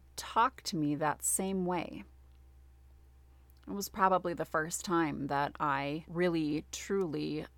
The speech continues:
understood the depth of what words can do to a person. That whole idea of "sticks and stones may break my bones, but words will never hurt me" is the biggest lie you'll ever hear in your entire life.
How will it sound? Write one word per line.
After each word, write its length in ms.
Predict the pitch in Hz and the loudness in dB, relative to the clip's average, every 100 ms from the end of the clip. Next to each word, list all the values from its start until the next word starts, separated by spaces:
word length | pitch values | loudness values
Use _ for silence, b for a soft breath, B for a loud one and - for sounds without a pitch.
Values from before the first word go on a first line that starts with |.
| - | -2
understood 840 | 160 151 156 - - 180 139 151 | -2 -2 -4 -6 0 2 2 0
the 80 | 156 | -2
depth 420 | 147 151 - - - | 0 0 -2 -16 -6
of 260 | 151 139 - | -6 -4 -4
what 180 | 147 | -4
words 300 | 143 151 139 | -2 -4 -4
can 240 | - 135 131 | -6 -6 -4
do 160 | 175 | -2
to 140 | 180 131 | -2 -2
a 40 | |
person. 580 | - - - - - 196 - - - - - - - - - - - | -6 -8 -8 -8 -10 -10 -16 -20 -20 -20 -20 -20 -20 -20 -20 -10 0
That 180 | 147 | 0
whole 240 | - 160 151 | 0 0 2
idea 260 | 156 151 | 2 0
of 80 | 135 | 0
"sticks 320 | - 151 - | -2 -4 -4
and 160 | 151 147 | -4 -4
stones 380 | - 151 143 139 | -2 -2 -2 -4
may 100 | 131 | -4
break 300 | 139 139 - | -2 -4 -4
my 100 | 131 | -6
bones, 260 | 143 131 | -4 -4
but 160 | 143 - | -6 -8
words 260 | - 135 147 | -4 -4 -4
will 60 | |
never 280 | 151 127 131 | -4 -2 -4
hurt 240 | - 117 | -4 -4
me" 160 | 117 110 | -4 -4
is 160 | 147 160 | -6 -6
the 80 | |
biggest 360 | 139 127 113 135 | -6 -4 -4 -4
lie 200 | 147 117 | 0 0
you'll 240 | 127 127 - | 0 -2 -2
ever 240 | 123 98 | -2 -4
hear 220 | - 113 | -6 -4
in 100 | 131 | -2
your 100 | 117 | -2
entire 400 | 98 - 165 131 | -4 -2 -2 -2
life. 520 | 143 165 - - - | 0 2 2 -2 -16